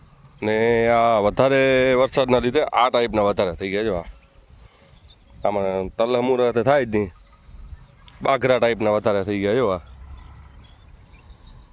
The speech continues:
આ ટાઈપના ઘણા થઈ જાય બાઘરા. અને ખડેમાં એવું તો થઈ પડ્યું, કેમ કે અત્યારે વરસાદનો ત્રવો ચડે ને, ત્રણ દી વરસાદ હરખી પડી.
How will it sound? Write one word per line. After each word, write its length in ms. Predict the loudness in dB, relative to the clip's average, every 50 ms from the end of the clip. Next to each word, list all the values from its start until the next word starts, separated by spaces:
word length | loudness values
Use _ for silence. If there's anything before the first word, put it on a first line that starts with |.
| -20 -20 -20 -20 -20 -10 -4 -2
આ 100 | -2 0
ટાઈપના 300 | 0 -2 -2 0 -2 -2
ઘણા 200 | 0 0 -2 -2
થઈ 200 | -2 -4 -4 -4
જાય 220 | -4 -4 -6 -8 -10 _ -2
બાઘરા. 340 | -2 -2 0 0 -2 -4 -4 -8 -14 _ _ _ -20 -20 -20 -20 -20 _ -20 -20 -20 -20 -20 _ -20 -20 -20 -20 -20 -20 -20 -20 -20 -20 -20 -20 -20 -20 -20 -14 -10 -8
અને 160 | -6 -6 -6
ખડેમાં 480 | -4 -2 0 0 2 2 2 2 2
એવું 240 | 2 2 0 0 0
તો 100 | 0 -2
થઈ 140 | -2 -2 -2
પડ્યું, 220 | -2 -2 -2 -2
કેમ 160 | 0 -2 -2 0
કે 80 | -2
અત્યારે 240 | -2 0 0 0 0
વરસાદનો 480 | 0 -2 0 0 0 0 2 0 -2 -2
ત્રવો 280 | -2 -2 0 0 0
ચડે 200 | 0 0 0 2
ને, 100 | 0 0
ત્રણ 220 | 0 0 0 0 0
દી 100 | 0 0
વરસાદ 320 | 0 0 -2 -2 0 0
હરખી 220 | 0 0 -2 -2
પડી. 220 | -2 -2 -2 -2